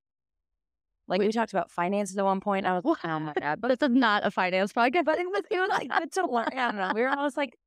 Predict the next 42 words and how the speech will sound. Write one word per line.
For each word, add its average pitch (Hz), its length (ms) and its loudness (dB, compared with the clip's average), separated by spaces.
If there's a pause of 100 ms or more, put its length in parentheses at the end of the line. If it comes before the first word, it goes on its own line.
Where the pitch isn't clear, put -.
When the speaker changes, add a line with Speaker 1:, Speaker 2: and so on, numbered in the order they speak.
(120)
Speaker 1:
approaching 220 500 -2
Speaker 2:
Yeah, 233 240 4
Speaker 1:
that 233 120 0
Speaker 2:
yeah. 226 220 4
Speaker 1:
adulthood 196 360 -2
life, 196 320 -2
and 202 100 -2
it's 214 100 -6
just, 294 220 -6
it's - 340 -8
hard 190 320 -4
to 294 60 -2
be, 339 400 2 (460)
it's 226 160 -4
just 254 120 -6
hard 185 180 0
to 165 60 -4
be 165 80 -4
an 156 80 -4
adult. - 360 -6
So 185 100 -8
that's 175 200 -2
basically - 340 -2
what - 100 -4
we - 100 -6
talked 180 180 -4 (100)
about. 214 180 -2
Speaker 2:
<laughs> - 60 -16
Speaker 1:
It's - 160 -6
not - 180 -10
the, - 120 -6 (200)
not 202 200 -2
the 180 120 0
internet. 165 420 -4
Speaker 2:
That's 285 220 -2
awesome. 247 320 0
How 285 140 2
many 330 160 2
people 302 320 2
were 285 140 2
on 370 180 -2
it? - 260 -4